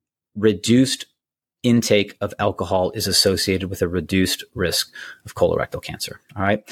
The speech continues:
So again, number one, increase fiber intake. Number two, increased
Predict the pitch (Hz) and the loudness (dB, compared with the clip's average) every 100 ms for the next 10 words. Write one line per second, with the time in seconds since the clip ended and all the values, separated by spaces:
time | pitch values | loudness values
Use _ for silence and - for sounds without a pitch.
0 | - - 113 110 107 95 110 135 139 131 | -8 0 2 4 2 2 2 4 4 4
1 | 143 151 - 156 180 165 165 165 - - | 2 0 0 4 4 4 2 2 -2 -6
2 | - - 113 107 101 104 98 135 139 - | -12 -2 2 2 0 -4 0 0 0 -4
3 | 110 104 - 165 151 - 123 147 156 151 | -2 -2 0 4 4 2 2 2 4 4
4 | 139 135 - | 4 2 -8